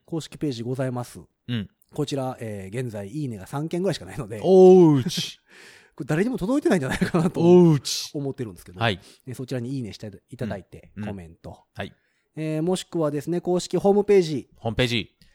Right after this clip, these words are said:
Speaker 1: ホームページもございますので。
Speaker 2: ヒロさんがちゃんと作っております。
Speaker 1: そう、そこに、えー、コメントを残していただくか、
Speaker 2: はい。
Speaker 1: メールっつうところがあるので、
Speaker 2: はいはいはい。
Speaker 1: えー、そこからメール
Speaker 2: はい。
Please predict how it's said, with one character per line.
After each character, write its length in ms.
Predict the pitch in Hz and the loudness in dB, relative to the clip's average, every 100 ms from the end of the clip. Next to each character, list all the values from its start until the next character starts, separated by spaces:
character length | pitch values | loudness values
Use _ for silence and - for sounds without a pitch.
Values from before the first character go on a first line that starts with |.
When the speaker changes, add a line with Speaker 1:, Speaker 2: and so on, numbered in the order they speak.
| _ _ _ | _ _ _
Speaker 1:
ホ 100 | 151 | -10
ー 20 | |
ム 60 | 139 | -8
ペ 60 | 135 | -8
ー 20 | |
ジ 40 | |
も 100 | 110 | -8
ご 100 | 104 | -6
ざ 80 | 120 | -6
い 60 | 110 | -6
ま 120 | 101 | -8
す 120 | - | -12
の 80 | 82 | -14
で。 160 | 92 80 | -14 -10
Speaker 2:
ヒ 80 | |
ロ 80 | 95 | -12
さ 120 | - | -10
ん 40 | 78 | -16
が 80 | 78 | -12
ち 80 | |
ゃ 60 | 80 | -14
ん 40 | |
と 60 | - | -14
作 180 | - 135 | -10 -8
っ 20 | |
て 120 | - | -6
お 40 | 92 | -6
り 60 | |
ま 140 | 87 - | -8 -18
す。 180 | - | -18
Speaker 1:
そ 160 | - 113 | -14 -12
う、 40 | 101 | -12
そ 100 | 127 | -8
こ 140 | 143 | -8
に、 320 | 123 101 95 | -6 -10 -14
え 200 | 101 95 | -14 -14
ー、 20 | 87 | -12
コ 160 | 123 | -10
メ 100 | 117 | -10
ン 80 | 107 | -10
ト 80 | 101 | -12
を 40 | |
残 240 | 104 104 104 | -14 -14 -14
し 80 | - | -14
て 80 | |
い 20 | 107 | -12
た 100 | 117 | -10
だ 140 | 117 | -12
く 100 | - | -12
か、 320 | 240 247 110 - | -8 -6 -6 -10
Speaker 2:
は 80 | |
い。 100 | 90 - _ 139 | -16 -16 _ -8
Speaker 1:
メ 340 | 170 185 180 | -4 -4 -2
ー 40 | |
ル 80 | 185 | -2
っ 80 | 196 _ | -2 _
つ 100 | 107 | -16
う 40 | |
と 100 | 92 | -16
こ 80 | 92 | -18
ろ 80 | 87 | -20
が 100 | 85 | -18
あ 60 | 90 | -18
る 80 | |
の 100 | 87 | -12
で、 220 | 123 123 - | -8 -6 0
Speaker 2:
は 120 | 151 | 0
い 40 | |
は 60 | 104 | 0
い 20 | |
は 60 | 80 | -6
い。 20 | 85 | -12
Speaker 1:
え 280 | 107 95 90 | -12 -12 -14
ー、 40 | 95 | -16
そ 100 | 101 | -16
こ 80 | |
か 60 | 104 | -16
ら 80 | 90 | -14
メ 160 | 92 | -16
ー 60 | 85 | -16
ル 180 | 87 _ _ - | -20 _ _ -12
Speaker 2:
は 100 | 92 | -12
い。 160 | 85 | -12